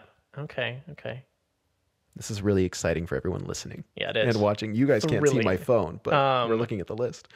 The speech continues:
Speaker 2: I'll make this public now. So if you
Speaker 1: Okay,
Speaker 2: wanna go
Speaker 1: yeah, I
Speaker 2: check it
Speaker 1: think
Speaker 2: out.
Speaker 1: I, I, yeah, I can get behind those top five.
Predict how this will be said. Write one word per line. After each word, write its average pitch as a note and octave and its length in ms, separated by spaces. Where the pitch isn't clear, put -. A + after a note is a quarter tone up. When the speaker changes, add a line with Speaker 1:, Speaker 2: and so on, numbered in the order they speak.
Speaker 2:
I'll A2+ 80
make C3+ 120
this C3+ 140
public A2+ 340
now. C2 160
So A#2+ 140
if G#2 60
you - 80
Speaker 1:
Okay, A#2 80
Speaker 2:
wanna - 120
go - 80
Speaker 1:
yeah, C3 180
I D#3 120
Speaker 2:
check - 80
it - 40
Speaker 1:
think G#3+ 260
Speaker 2:
out. - 80
Speaker 1:
I, F3 100
I, F3+ 220
yeah, A2+ 240
I E3+ 80
can A#3 80
get B3 100
behind F#3+ 220
those D#3+ 120
top A#2 180
five. - 260